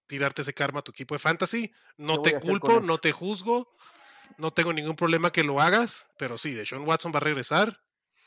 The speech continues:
Speaker 1: la
Speaker 2: Pero es
Speaker 1: semana once,
Speaker 2: semana
Speaker 1: ¿no?
Speaker 2: once, ¿no? ¿Y ahorita
Speaker 1: Bueno.
Speaker 2: qué viene? Esta es la, todavía falta
Speaker 1: Nueve,
Speaker 2: uno.
Speaker 1: descansa nueve, diez, y ya regresa Deshaun Watson contra los Houston Texans, cabrón.
Speaker 2: Uf.
Speaker 1: Para ma-,
Speaker 2: Y
Speaker 1: para
Speaker 2: además,
Speaker 1: mayor
Speaker 2: y a-,
Speaker 1: morbo.
Speaker 2: y además
Speaker 1: Además, un
Speaker 2: vas-,
Speaker 1: super matchup.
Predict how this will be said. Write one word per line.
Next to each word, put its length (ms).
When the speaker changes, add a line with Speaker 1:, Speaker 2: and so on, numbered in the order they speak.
Speaker 1:
la 80
Speaker 2:
Pero 0
es 40
Speaker 1:
semana 260
once, 140
Speaker 2:
semana 180
Speaker 1:
¿no? 60
Speaker 2:
once, 280
¿no? 380
¿Y 60
ahorita 200
Speaker 1:
Bueno. 60
Speaker 2:
qué 80
viene? 460
Esta 180
es 60
la, 300
todavía 220
falta 200
Speaker 1:
Nueve, 200
Speaker 2:
uno. 80
Speaker 1:
descansa 460
nueve, 400
diez, 580
y 140
ya 160
regresa 320
Deshaun 220
Watson 240
contra 240
los 140
Houston 380
Texans, 480
cabrón. 280
Speaker 2:
Uf. 240
Speaker 1:
Para 160
ma-, 140
Speaker 2:
Y 40
Speaker 1:
para 200
Speaker 2:
además, 140
Speaker 1:
mayor 160
Speaker 2:
y 20
a-, 40
Speaker 1:
morbo. 240
Speaker 2:
y 40
además 260
Speaker 1:
Además, 220
un 80
Speaker 2:
vas-, 80
Speaker 1:
super 260
matchup. 380